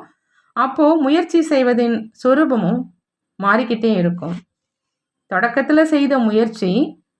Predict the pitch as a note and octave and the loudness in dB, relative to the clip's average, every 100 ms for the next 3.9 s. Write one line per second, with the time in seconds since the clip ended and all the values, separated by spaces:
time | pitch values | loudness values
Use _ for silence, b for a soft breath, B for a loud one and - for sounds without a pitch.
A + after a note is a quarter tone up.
0 | _ G#3+ G#3+ D#4 D#4 C4+ A3 G3+ G3 G3 | _ -4 0 2 2 2 -2 -2 -4 -4
1 | G#3+ G3+ G3 F3 F3+ G3+ G#3+ - F3 C#4+ | -2 -2 0 2 2 0 -4 -4 -2 -2
2 | E4+ _ _ _ _ - C4 E4 E4+ D4 | -4 _ _ _ _ -10 -4 0 2 2
3 | D4+ E4+ E4+ D4 B3 A3 A3 C#4 | 2 2 2 2 0 -2 0 0